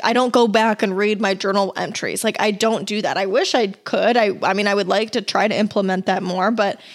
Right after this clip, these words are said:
it's just not something that I've ever really done. So expecting myself to read the book and have all of the information stuck inside of my brain and, like, not gonna go reread it. So, like,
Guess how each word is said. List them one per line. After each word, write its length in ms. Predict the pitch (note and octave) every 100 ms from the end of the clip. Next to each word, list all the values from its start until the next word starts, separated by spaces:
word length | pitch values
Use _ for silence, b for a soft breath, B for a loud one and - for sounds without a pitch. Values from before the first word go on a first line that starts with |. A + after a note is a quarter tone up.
| B B
it's 120 | A3+
just 200 | B3+ A3+
not 240 | G#3+ F#3+ -
something 400 | G#3 - G3 F#3
that 200 | F#3+ -
I've 200 | F3+ F3+
ever 200 | F3+ F#3+
really 220 | F#3 F#3
done. 320 | G3 A3 F#3
So 300 | F#3+ G#3 F#3+ B B
expecting 560 | A3+ A3 - A#3 C#4 A#3+
myself 480 | G#3+ G#3+ G#3 F#3+ -
to 160 | -
read 320 | G3+ A3 G#3+ G3+
the 80 |
book 400 | G3 G3+ F#3+ F#3+ -
and 400 | A3 G#3 F#3+ - _ _ _ _ - _ - F#3+ G3+ - _
have 320 | - G#3+ A3+
all 160 | G#3+ G3
of 140 | A3
the 180 | G#3 F3+
information 680 | G#3+ A3 F#3+ G3 - A#3 B3
stuck 300 | - G#3+ G#3
inside 240 | G#3+ G3+
of 60 | G3
my 100 | F#3+
brain 380 | F#3 F#3 A3 A3
and, 520 | G#3 G3+ G3 - G3+
like, 320 | F#3 F3+ - _
not 720 | - G3 G3 G3 F#3+ F#3+ - G3+
gonna 220 | F#3+ F#3
go 120 | F#3
reread 380 | F3+ F3+ G3 C4
it. 280 | G3 F#3+ -
So, 180 | G#3
like, 340 | G3+ F#3+ F3